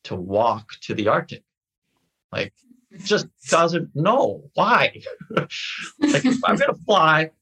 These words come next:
Speaker 1: I would fly. Like, I can go light speed. If you wanna do light speed with me,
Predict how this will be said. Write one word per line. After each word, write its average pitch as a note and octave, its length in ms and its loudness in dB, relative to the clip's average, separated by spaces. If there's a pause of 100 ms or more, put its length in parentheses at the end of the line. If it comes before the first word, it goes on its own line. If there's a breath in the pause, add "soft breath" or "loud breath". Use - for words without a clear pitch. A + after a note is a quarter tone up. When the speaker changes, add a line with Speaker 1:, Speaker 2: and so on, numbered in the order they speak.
(160)
Speaker 1:
I - 80 0
would E3 160 0
fly. C3 540 2
Like, A2+ 240 0
I A#2+ 120 0
can B2+ 160 -8
go C#3+ 160 2
light D3+ 260 2
speed. - 360 -8
If G#2+ 120 -10
you A2+ 100 -4
wanna C3 320 0
do B2 160 -4
light E3 240 2
speed A#2 280 -2
with G2 260 -2
me, G#2+ 260 -4